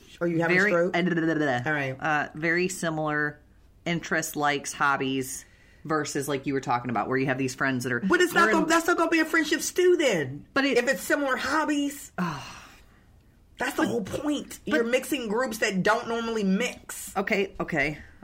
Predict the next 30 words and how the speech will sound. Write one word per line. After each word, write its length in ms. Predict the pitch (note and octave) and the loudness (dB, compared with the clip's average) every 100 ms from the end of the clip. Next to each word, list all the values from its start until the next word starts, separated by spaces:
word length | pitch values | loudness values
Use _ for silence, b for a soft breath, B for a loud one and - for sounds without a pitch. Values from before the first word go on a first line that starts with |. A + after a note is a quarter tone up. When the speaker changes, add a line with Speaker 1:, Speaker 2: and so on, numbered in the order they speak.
| - | -10
Speaker 2:
okay. 340 | D3 A#2+ A#2+ - b b | -4 -4 -6 -14 b b
So 160 | - G#3 | -2 2
maybe 300 | F#3+ F#3+ G#3 | 2 2 2
there's 160 | G#3 | 0
a 40 | F#3+ | 0
balance 460 | F#3 E3 D3 C#3 | 2 2 0 -2
that 120 | E3 - | -6 -4
comes 360 | D#3 C#3 - | -4 -4 -6
from 520 | - C#3 C3 B2+ B2+ - b b b | -4 0 0 -2 -4 -10 b b b
bringing 360 | D3+ D3+ C#3+ C3+ | -2 0 0 -2
two 180 | - C#3+ | -2 -2
groups 300 | C#3 C3+ C3+ | -2 -2 -4
of 80 | C3 | -4
people 440 | B2+ B2 A#2+ A#2+ | -4 -2 -4 -4
that 140 | C3 C3 | -6 -6
are 80 | A#2+ | -4
from 200 | C3+ C3 | -4 -4
such 220 | B2 B2+ | -6 -6
a 20 | |
different 260 | B2 B2+ A#2+ | -6 -6 -2
dynamic 240 | - - | 0 0
Speaker 1:
Okay. 180 | D3 C#3+ | 0 0
Speaker 2:
together. 500 | F#3 G#2 G#2+ F#2+ C3 D#3 | -2 -2 -2 -6 -4 -6
Speaker 1:
Okay. 340 | D#3 D3 D#3+ | -2 -2 -2
Speaker 2:
And 400 | C#3+ C#3 C3 B2+ - - | -2 0 0 -4 -8 -8
perhaps 500 | C#3+ C#3+ C3+ - - | -4 0 -2 -4 -2
that 220 | C3+ B2+ | 0 0
is 160 | B2+ B2+ | -2 -2
a 80 | |
balance 600 | B2 A#2+ A2+ A#2 A#2 - | -2 -2 -2 -4 -6 -12